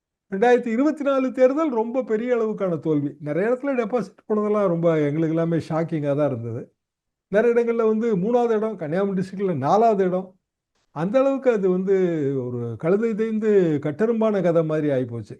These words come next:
அப்படி இருக்கும்போது எடப்பாடியை ஏன் ஆதரிக்க வேண்டும்?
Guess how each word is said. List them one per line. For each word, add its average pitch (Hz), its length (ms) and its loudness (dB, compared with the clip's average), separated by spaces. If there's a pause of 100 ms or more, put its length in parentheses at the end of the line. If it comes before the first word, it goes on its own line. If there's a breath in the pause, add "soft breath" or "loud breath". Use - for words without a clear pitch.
(1300)
அப்படி 220 300 2
இருக்கும்போது 262 800 2
எடப்பாடியை 247 500 2
ஏன் 247 200 8
ஆதரிக்க 240 460 0
வேண்டும்? 208 440 0